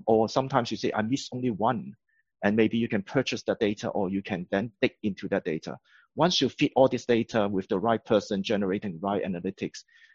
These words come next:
you know, to, to allow people to see it and take the action, then they will keep, create the impact to solve the problem.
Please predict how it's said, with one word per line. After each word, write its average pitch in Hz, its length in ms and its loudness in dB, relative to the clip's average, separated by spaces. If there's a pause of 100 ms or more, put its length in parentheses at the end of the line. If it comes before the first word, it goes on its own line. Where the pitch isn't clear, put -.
(140)
you 101 80 -2
know, 104 120 2
to, 101 220 0
to 104 280 -2
allow 107 240 6
people 107 280 -2
to 95 100 -4
see 104 260 -2
it - 80 0
and 92 120 -6
take - 140 -10
the - 180 -2
action, 95 480 -2 (100)
then 120 240 -4
they 135 140 2
will 107 160 2
keep, - 280 -10
create 107 320 0
the 104 160 0
impact 104 360 -6
to 95 40 -12
solve 92 300 -6
the 82 100 -6
problem. 69 380 -8